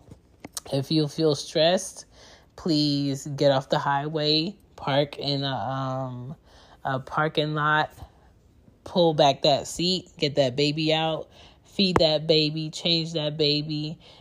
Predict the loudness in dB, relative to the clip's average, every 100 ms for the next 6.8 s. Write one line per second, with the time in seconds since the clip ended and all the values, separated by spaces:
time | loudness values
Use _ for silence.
0 | _ -6 -4 -2 0 0 2 0 0 -2
1 | -4 -4 -4 -4 -4 -4 -4 -4 0 0
2 | -2 -6 -8 -8 -8 -8 -10 -6 -4 -2
3 | -4 -6 -6 -8 -6 -8 -8 -8 -6 -6
4 | -6 -6 -8 -10 -16 -20 -12 -6 -4 0
5 | 0 0 -2 -4 -6 -8 -8 -6 -4 -6
6 | -6 -6 -6 -6 -6 -6 -10